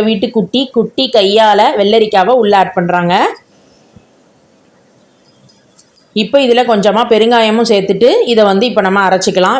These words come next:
வேணும்னா கொஞ்சமா தண்ணி விட்டுக்கோங்க. வெள்ளரிக்காயிலே நீர்த்தன்மை இருக்கும். அரைச்சு எடுத்தாச்சு. இப்போ இதுல நம்ம ஊறின பச்சரிசியை சேர்க்க போறோம். நாங்க இன்னைக்கு ரெண்டு பேட்சஸா தான் அரைக்க போறோம். ஃபர்ஸ்ட் பேட்ச்ல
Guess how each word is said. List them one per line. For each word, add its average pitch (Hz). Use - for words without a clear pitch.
வேணும்னா 226
கொஞ்சமா 233
தண்ணி 196
விட்டுக்கோங்க. 190
வெள்ளரிக்காயிலே 233
நீர்த்தன்மை 190
இருக்கும். 185
அரைச்சு 202
எடுத்தாச்சு. 190
இப்போ 262
இதுல 247
நம்ம 226
ஊறின 247
பச்சரிசியை 214
சேர்க்க 185
போறோம். 208
நாங்க 220
இன்னைக்கு 220
ரெண்டு 247
பேட்சஸா 240
தான் 254
அரைக்க 208
போறோம். 196
ஃபர்ஸ்ட் 220
பேட்ச்ல 247